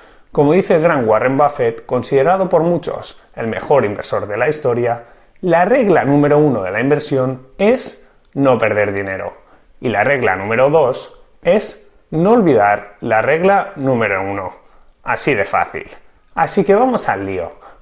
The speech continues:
Vamos a ver los tres errores más comunes de los inversores principiantes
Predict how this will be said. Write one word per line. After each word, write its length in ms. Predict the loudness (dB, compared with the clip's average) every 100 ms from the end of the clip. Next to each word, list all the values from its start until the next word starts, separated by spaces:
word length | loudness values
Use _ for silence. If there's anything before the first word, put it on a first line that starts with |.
| -2
Vamos 280 | -2 0
a 60 | 0
ver 340 | 2 0 -4 -6
los 320 | -2 -2 0
tres 220 | 0 2
errores 420 | 2 2 0 -2
más 160 | -4 0
comunes 500 | 0 2 2 0 -6 -20 -8
de 100 | 0
los 200 | 0 2
inversores 560 | 0 2 2 2 2 2
principiantes 880 | 2 2 2 0 -2 0 -2 -2